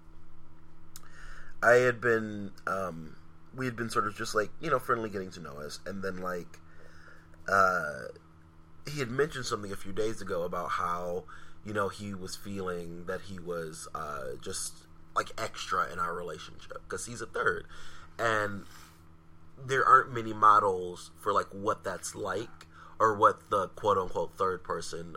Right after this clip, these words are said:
or the, like, the person coming into a, what was previously two-person relationship. But the thing he,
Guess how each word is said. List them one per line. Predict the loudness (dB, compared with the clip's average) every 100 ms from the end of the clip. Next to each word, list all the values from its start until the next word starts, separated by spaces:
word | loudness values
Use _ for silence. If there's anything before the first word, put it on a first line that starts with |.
| -2
or | -2
the, | 0
like, | -6 -6
the | -4
person | -2 -4 -6
coming | -8 -6 -10
into | -10 -8 -6
a, | -6 -6 -12 -18 -18 -18 -16 -10
what | -6 -4
was | -4 -8
previously | -2 -2 -2 -6 -8 -8 -8 -10 -10 -12 -12 -14 -14 -10 -10 -10 -12 -12 -6
two-person | -4 -4 -4 -4 -4 -6 -8 -10 -14 -16 -16 -14 -8
relationship. | -6 -6 -8 -10 -6 -6 -6 -10 -10 -2
But | 2
the | 2
thing | 0 -6
he, | -8 -12